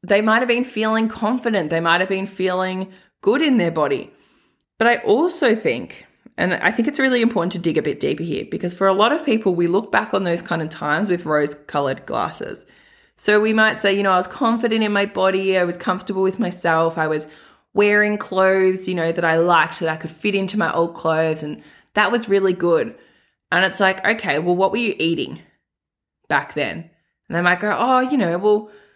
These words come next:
yeah, I was, I was sticking to a meal plan and things like that." And it's like, "Okay, well, how did you feel about that?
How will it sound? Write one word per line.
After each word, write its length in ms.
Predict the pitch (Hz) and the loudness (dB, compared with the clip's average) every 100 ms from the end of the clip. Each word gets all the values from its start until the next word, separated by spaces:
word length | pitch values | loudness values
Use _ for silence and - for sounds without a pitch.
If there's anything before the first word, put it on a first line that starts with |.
| _ _ - | _ _ 0
yeah, 200 | 233 226 | 4 4
I 40 | |
was, 340 | 226 220 - | 2 0 -4
I 80 | - | 0
was 180 | 202 208 | 0 0
sticking 360 | - 220 226 214 | -2 0 0 0
to 140 | 202 | 0
a 60 | 175 | 2
meal 200 | 180 175 | 0 0
plan 480 | 175 170 170 170 | 0 2 2 2
and 80 | 170 | 0
things 240 | 165 165 170 | -2 -2 -2
like 220 | 160 160 | -4 0
that." 200 | 156 147 | 2 2
And 80 | 160 | 0
it's 160 | 156 | -2
like, 180 | 165 165 | -4 -2
"Okay, 180 | 170 170 | -2 0
well, 160 | 170 175 | 0 2
how 140 | 165 | 0
did 120 | 202 | 0
you 120 | 240 | -4
feel 320 | 233 - 175 170 | -4 0 2 2
about 300 | 127 95 - | 0 -2 -4
that? 280 | 87 - | -6 -6